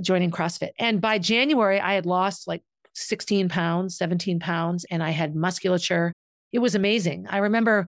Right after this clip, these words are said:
I was in a tap dance that year, and we wore these red dresses. And we, when we were measured for our, for our costumes, I measured a large. And then when the costumes <laughs> arrived, my costume was huge. So I ended up having to switch with somebody and still have it taken in quite a bit. But I was a completely different beast at that time.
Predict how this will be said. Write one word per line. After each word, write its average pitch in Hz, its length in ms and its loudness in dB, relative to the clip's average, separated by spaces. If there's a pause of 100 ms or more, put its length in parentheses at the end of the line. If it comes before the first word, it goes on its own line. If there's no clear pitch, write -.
(300)
I 202 80 2
was 208 120 2
in 214 60 4
a 185 40 0
tap 214 300 -4
dance 202 260 -4
that 180 200 -4
year, 180 140 -2
and 170 80 -2
we 180 60 0
wore 180 160 0
these 170 240 -2
red 175 220 -2
dresses. 170 420 -2
And 160 80 0
we, 165 80 2
when 180 160 2
we 202 80 2
were 190 80 2
measured 196 400 0
for 180 100 0
our, 165 260 -2 (100)
for 170 160 -4
our 156 140 -4
costumes, 180 460 -4
I 160 100 0
measured 165 280 0
a 156 40 -4
large. 165 520 -6 (340)
And 196 120 2
then 202 100 2
when 202 80 2
the 180 80 2
costumes 196 440 -2
<laughs> - 0 -
arrived, 175 420 0 (360)
my 185 100 0
costume 214 360 0
was 214 120 2
huge. 208 500 0 (220)
So - 100 -2
I 349 40 2
ended 370 120 2
up - 60 -4
having 233 180 0
to 180 80 2
switch - 280 -4
with 185 100 -4
somebody 170 320 0
and 165 100 0
still 202 200 0
have 190 140 -2
it 170 80 -6
taken 170 300 -4
in 170 100 0
quite 151 180 -4
a 151 40 -2
bit. 180 260 -2
But 214 100 -2
I 254 100 2
was 294 140 0
a 285 60 -2
completely 240 380 0
different 190 300 -4
beast 233 220 -4
at 175 120 -8
that 165 160 -4
time. 170 360 -2